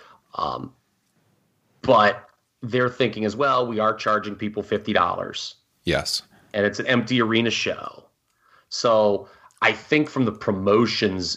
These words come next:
Speaker 1: viewpoint, they're like, "Well, we, we don't want this show to be too short." They'd almost probably rather it be too long. I mean, I don't have any insight. I don't know if this is their mentality, but I'm guessing it is. That we would almost rather give them too much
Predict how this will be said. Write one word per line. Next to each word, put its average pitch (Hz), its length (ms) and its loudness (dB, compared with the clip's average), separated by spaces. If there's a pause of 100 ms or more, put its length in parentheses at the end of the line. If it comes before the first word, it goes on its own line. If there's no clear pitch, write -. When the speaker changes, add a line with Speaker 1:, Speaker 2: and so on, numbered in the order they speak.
Speaker 1:
viewpoint, 95 460 -2
they're 98 80 0
like, 92 200 0
"Well, 143 280 2
we, 123 200 -2 (320)
we 120 80 -4
don't 127 300 0
want 151 180 0
this 117 100 -6
show 117 200 0
to 104 60 0
be 95 100 -6
too - 220 -8
short." - 540 -2 (200)
They'd 135 120 4
almost 143 320 2
probably 110 280 0
rather 101 440 2
it - 160 -14
be 92 120 -8
too 90 260 -8
long. 82 480 -6
I 107 80 0
mean, 98 100 0
I 98 80 4
don't 101 160 2
have 98 180 2
any 85 160 -4
insight. 78 300 -8
I 87 80 -8
don't 85 160 -8
know 98 160 2
if 98 100 0
this - 180 -6
is 85 100 -6
their 85 100 -2
mentality, 87 380 0
but 87 140 2
I'm 90 120 -2
guessing 90 320 -2
it 87 80 -4
is. 87 280 -2 (320)
That 120 180 -2
we 139 100 2
would 139 80 2
almost 117 240 -2
rather 107 360 2
give 104 280 -4
them 98 260 -2
too 120 220 -2
much 98 480 0